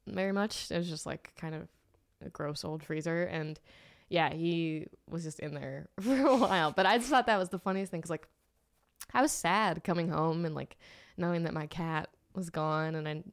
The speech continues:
I didn't even get to see him and, like, see him go. And so I was sad coming in the door, but then as soon as she said that, it, like, made me laugh. And just those, like, pure moments where, like, some humor or, like, joy, like, cuts through your grief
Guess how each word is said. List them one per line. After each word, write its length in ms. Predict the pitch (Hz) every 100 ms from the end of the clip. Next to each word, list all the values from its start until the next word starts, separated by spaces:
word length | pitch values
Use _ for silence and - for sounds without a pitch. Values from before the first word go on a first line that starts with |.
| -
I 40 |
didn't 140 | 202 185
even 100 | 160
get 120 | 156
to 80 | -
see 200 | - 196
him 260 | 185 185
and, 140 | 180 160
like, 220 | 151 151 - - _ _ _ _
see 160 | 170 170
him 100 | 160
go. 320 | 160 160 160 160
And 120 | 170
so 500 | 165 156 147 147 170 - _ _ _ -
I 100 | 175
was 140 | 175 -
sad 500 | - 202 202 180 170
coming 240 | 180 165
in 80 | 160
the 60 |
door, 260 | 156 156 151
but 120 | 139
then 100 | 147
as 120 | 151
soon 140 | - 160
as 60 |
she 100 | 160
said 180 | 165 151
that, 240 | 143 135 -
it, 80 | 143
like, 260 | 131 123 - -
made 240 | 170 151
me 120 | 147 147
laugh. 580 | 143 151 143 139 - -
And 100 | 185
just 120 | 202
those, 180 | 226 208
like, 260 | 196 180 -
pure 260 | - 196
moments 600 | 202 160 160 156 143 - -
where, 380 | 151 147 143 143 - - -
like, 300 | 147 147 - _ -
some 200 | - 160
humor 640 | - 165 160 151 143 120
or, 80 | 143
like, 300 | 143 147 -
joy, 320 | - 151 156 151
like, 160 | 143
cuts 320 | - - - -
through 420 | 151 151 147 151 _
your 120 | - 156
grief 640 | - 151 151 143 -